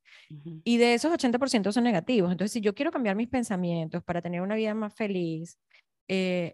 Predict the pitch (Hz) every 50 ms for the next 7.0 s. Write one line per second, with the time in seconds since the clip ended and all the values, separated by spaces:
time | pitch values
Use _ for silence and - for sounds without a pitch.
0 | - _ 185 196 190 220 269 330 330 302 233 - 185 190 - 196 185 175 - -
1 | 185 175 165 160 156 - 151 151 160 165 - _ _ _ _ _ _ _ 208 220
2 | 202 - 277 285 - - 285 254 254 214 - 190 180 180 175 175 175 180 190 185
3 | - 202 196 - 226 220 202 - 220 - 226 214 - 196 180 170 - _ 180 170
4 | 170 - 208 - 220 202 185 175 175 175 180 185 190 180 180 196 196 196 - _
5 | _ _ _ _ _ _ _ - 214 208 202 190 185 247 302 339 349 320 - -
6 | 185 175 175 - 170 165 160 - - 175 170 165 156 160 151 160 156 160 165